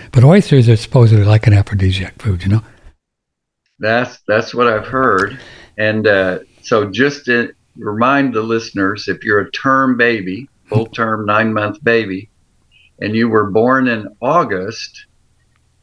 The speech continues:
Speaker 2: November, this month, is your conception month.
Speaker 1: Oh.
Speaker 2: And so I would recommend that you celebrate your conception month.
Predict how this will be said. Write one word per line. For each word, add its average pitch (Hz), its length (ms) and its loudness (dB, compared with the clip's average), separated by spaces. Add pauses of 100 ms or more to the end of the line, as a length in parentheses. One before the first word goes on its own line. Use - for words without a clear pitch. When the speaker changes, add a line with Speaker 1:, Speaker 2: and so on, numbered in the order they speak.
(260)
Speaker 2:
November, 110 800 0
this 117 320 -8
month, 117 400 0
is 98 180 -6
your 117 180 -2
conception 107 840 -6
month. 80 300 -8 (460)
Speaker 1:
Oh. 120 220 2
Speaker 2:
And 95 220 -6
so 104 240 0
I 107 40 0
would 101 220 -8
recommend 110 520 -4
that 95 160 -4
you 101 80 -8
celebrate 123 720 -2
your 107 300 -4
conception 98 800 -6
month. 82 360 -10